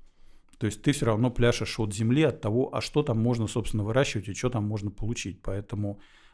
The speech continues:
мы, по сути, сначала нашли хороший участок, потом мы прикинули, что мы на него посадим, и вот после этого мы начали уже думать, какие у нас будут дальше вина. Ну и, собственно, ну, у нас собственных вин,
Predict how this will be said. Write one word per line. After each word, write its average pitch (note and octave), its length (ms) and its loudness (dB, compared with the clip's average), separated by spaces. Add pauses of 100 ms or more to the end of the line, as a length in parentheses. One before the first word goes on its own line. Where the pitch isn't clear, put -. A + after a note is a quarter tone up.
(120)
мы, A2+ 180 4
по A#2 120 0
сути, A#2 260 -2
сначала G#2+ 480 0
нашли G2+ 340 -2
хороший G#2+ 440 -4
участок, B2+ 500 0 (560)
потом B2 300 2
мы G#2 100 0
прикинули, G#2+ 500 0
что G#2+ 220 -4
мы G#2 100 0
на F#2+ 80 -6
него F#2+ 220 -4
посадим, C3 640 2
и A2 140 2
вот - 260 -4
после A2+ 300 0
этого C3 200 2
мы F#2+ 140 -4
начали G#2 320 -4
уже G#2 640 -2
думать, A2+ 340 0
какие A2+ 260 -2
у A#2 60 0
нас G2+ 160 -4
будут G2+ 220 -10
дальше G#2 300 -4
вина. F2+ 260 -8 (1120)
Ну D3 140 10
и, C#3 60 10
собственно, B2+ 340 6
ну, A#2+ 160 8
у C3+ 40 10
нас C3+ 220 10
собственных B2 460 2
вин, C#3+ 240 4